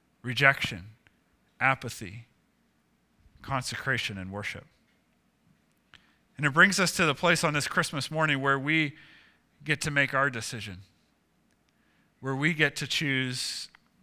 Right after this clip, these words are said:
our response. Will it be rejection? I would guess that if you are here today,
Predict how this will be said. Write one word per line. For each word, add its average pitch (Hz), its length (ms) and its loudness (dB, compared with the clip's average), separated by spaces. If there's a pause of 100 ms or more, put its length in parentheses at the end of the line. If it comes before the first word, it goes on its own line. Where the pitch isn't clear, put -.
(120)
our 127 180 0
response. 98 840 -10 (1160)
Will 170 160 2
it 165 140 0
be 190 160 4
rejection? 180 560 4 (2000)
I 151 140 6
would 170 180 2
guess 165 280 6
that 165 120 0
if 151 160 -2
you 165 140 -2
are 151 80 2
here 165 320 0
today, 143 560 2